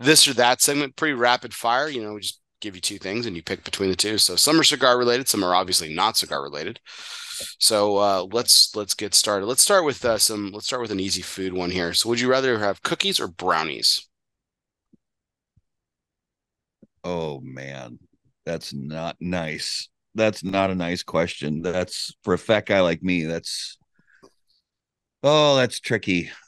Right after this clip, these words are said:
Speaker 2: Um, all right. So this is, like, you have to choose one
Speaker 1: You
Speaker 2: type of
Speaker 1: gotta
Speaker 2: deal.
Speaker 1: choose one, man.
Speaker 2: Okay.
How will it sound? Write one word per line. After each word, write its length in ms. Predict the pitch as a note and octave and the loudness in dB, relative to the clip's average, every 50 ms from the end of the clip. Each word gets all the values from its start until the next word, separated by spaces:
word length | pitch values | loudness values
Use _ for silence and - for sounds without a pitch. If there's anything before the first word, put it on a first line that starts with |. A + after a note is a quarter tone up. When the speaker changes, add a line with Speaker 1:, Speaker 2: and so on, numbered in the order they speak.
| _ - | _ 0
Speaker 2:
Um, 640 | G#2+ A2 A2+ A#2 A#2+ A#2+ A#2+ A#2+ A#2+ A#2 A#2 A#2 A2 A2 - _ _ _ _ - - - _ _ _ _ _ _ _ - - _ _ _ _ | 2 4 4 4 4 4 4 4 4 2 2 0 -2 -4 -10 _ _ _ _ -20 -20 -20 _ _ _ _ _ _ _ -20 -20 _ _ _ _
all 100 | - F#2+ | -2 0
right. 220 | F2+ E2+ E2 E2 - | 0 0 -2 -4 -6
So 220 | - - G2 F#2 | -4 0 0 2
this 220 | F#2+ G2+ G2 - G#2 | 4 2 2 2 -2
is, 140 | F#2+ F2 | -2 0
like, 220 | G2+ F#2 F2+ E2 - _ _ - | 2 2 2 0 -2 _ _ -4
you 140 | F2+ F2+ | -4 -2
have 300 | D#2+ - F#2+ F2+ E2+ - - | -2 0 0 0 0 -2 -4
to 100 | - E2 | -10 -12
choose 360 | - - F#2+ E2+ E2+ D#2+ E2 | -6 -4 -2 -2 -2 -2 -4
one 460 | E2 E2+ E2 E2+ E2 E2 E2+ D#2+ - _ | -2 -2 0 0 0 -2 -4 -6 -8 _
Speaker 1:
You 200 | A2 A2 A2 G2+ | -10 -10 -8 -4
Speaker 2:
type 60 | G2 | -2
of 60 | F2 | 0
Speaker 1:
gotta 180 | A2+ A#2+ C#3+ D#3+ | 2 4 2 4
Speaker 2:
deal. 140 | - D3+ C#3+ | 2 2 0
Speaker 1:
choose 140 | C3 G#2 F#2 | 0 -4 -8
one, 160 | F#2 D#2+ D#2 | -10 -10 -10
man. 160 | D#2 E2 E2 - _ _ _ _ _ _ _ _ _ _ _ _ _ _ _ _ _ _ _ _ _ _ _ _ _ _ _ _ _ _ _ _ _ _ - | -12 -14 -16 -18 _ _ _ _ _ _ _ _ _ _ _ _ _ _ _ _ _ _ _ _ _ _ _ _ _ _ _ _ _ _ _ _ _ _ 0
Speaker 2:
Okay. 460 | F2+ F#2+ F2+ - - E2 D2 D2+ - | 0 0 0 2 0 -2 -2 -2 -6